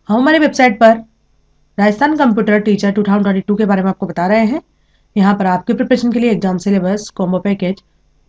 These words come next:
book printing material, important question, free mock test, साथ ही में free current अफेयर की facility आपको उपलब्ध करवा रखी है। यदि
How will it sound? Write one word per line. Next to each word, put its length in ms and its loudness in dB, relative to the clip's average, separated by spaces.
book 180 -2
printing 300 2
material, 400 0
important 380 0
question, 340 -2
free 120 0
mock 220 2
test, 300 -2
साथ 180 2
ही 120 0
में 80 -2
free 100 -2
current 220 0
अफेयर 200 0
की 100 -4
facility 420 -2
आपको 220 -2
उपलब्ध 280 -2
करवा 260 -2
रखी 260 -4
है। 60 -4
यदि 280 -2